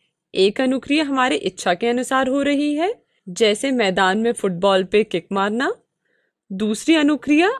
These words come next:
आपकी इच्छा के विरुद्ध हो रही है, जैसे आपकी आंखों का पलक झपकाना।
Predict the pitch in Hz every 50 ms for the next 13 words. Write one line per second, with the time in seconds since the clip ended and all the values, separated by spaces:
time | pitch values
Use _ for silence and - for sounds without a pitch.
0 | - - 226 233 - - - 302 247 - - - 262 - - 381 381 247 240 233
1 | 226 220 185 196 202 185 175 170 185 190 165 170 175 - - 170 180 170 170 185
2 | 175 180 - - 254 403 - _ - - 214 220 - - 392 339 220 196 - -
3 | 240 233 202 294 403 480 - - 269 254 233 190 - 208 180 - - 175 156 156
4 | 156 170 -